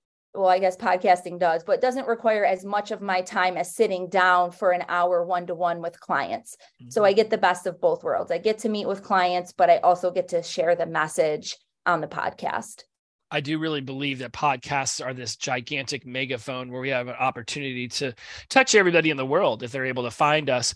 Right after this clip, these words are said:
Speaker 2: I wanna go down this little side road that you started. Not, we don't have to go down it too long, but I am very curious 'cause I'm a certified recovery support specialist. Part of the training,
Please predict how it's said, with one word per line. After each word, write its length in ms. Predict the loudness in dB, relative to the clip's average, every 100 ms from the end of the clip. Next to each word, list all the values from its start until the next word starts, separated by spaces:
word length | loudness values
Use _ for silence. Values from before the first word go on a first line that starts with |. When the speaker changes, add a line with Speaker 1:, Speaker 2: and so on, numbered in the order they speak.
| -8 -14 2
Speaker 2:
I 140 | 6
wanna 220 | 6 6
go 160 | 6 6
down 340 | 6 4 2 -2
this 280 | 0 2
little 200 | 2 2
side 380 | 4 6 8 6
road 260 | 4 0 0
that 180 | -6 -6
you 80 |
started. 480 | -4 0 0 0 -2
Not, 260 | 2 2 0
we 80 | -4
don't 80 |
have 100 | -4 -4
to 40 |
go 100 | 0
down 200 | 0 0
it 60 | -2
too 200 | -4 -2
long, 220 | -2 -2
but 80 | 0
I 80 | 0
am 140 | 0
very 240 | 2 0
curious 480 | 0 0 2 2 -2
'cause 220 | -4 -8 -2
I'm 180 | 0
a 80 | 0
certified 680 | 0 -2 -4 -4 -2 -2 -2
recovery 420 | -4 -4 -4 -4
support 400 | -8 -6 -6 -6
specialist. 640 | -6 -8 -8 -10 -6 -6 -8 -14 -20 -20 -20 -20 _ _
Part 360 | 2 6 6 4
of 480 | 4 6 4 2 -10
the 80 | -8
training, 580 | -4 -4 -4 -6 -10